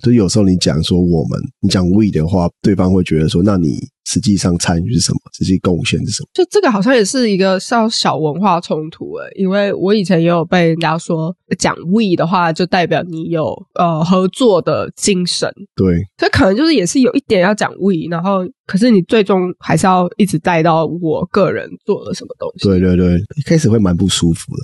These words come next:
Speaker 1: 但是我觉得讲一讲就习惯。
Speaker 2: 嗯哼。
Speaker 1: 对，从爱开始。
Speaker 2: 从爱开始。
Speaker 1: 不是那个爱啊，就是
Speaker 2: <laughs>
Speaker 1: 爱。
Speaker 2: 好笑。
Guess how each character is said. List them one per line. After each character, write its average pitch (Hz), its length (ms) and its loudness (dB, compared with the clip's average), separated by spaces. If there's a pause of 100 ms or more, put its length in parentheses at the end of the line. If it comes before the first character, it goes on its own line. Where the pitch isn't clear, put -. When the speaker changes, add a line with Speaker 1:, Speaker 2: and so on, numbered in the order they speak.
Speaker 1:
但 95 100 2
是 92 100 2
我 78 100 0
觉 - 100 -6
得 82 80 -6 (220)
讲 85 180 0
一 95 80 4
讲 80 240 0
就 92 120 0
习 - 220 -2
惯。 - 200 -10 (160)
Speaker 2:
嗯 190 160 -2
哼。 190 80 -6 (400)
Speaker 1:
对， 90 200 2
从 82 320 -2
爱 101 180 0
开 82 220 0
始。 - 180 -4 (200)
Speaker 2:
从 - 140 0
爱 185 420 -2
开 - 160 -20
始。 - 320 -18
Speaker 1:
不 - 80 0
是 110 100 0
那 107 80 4
个 95 120 0
爱 95 180 0
啊， - 120 -4
就 - 240 0
是 87 280 -2 (300)
Speaker 2:
<laughs> - 440 0
Speaker 1:
爱。 180 260 2 (240)
Speaker 2:
好 180 220 -2
笑。 180 220 0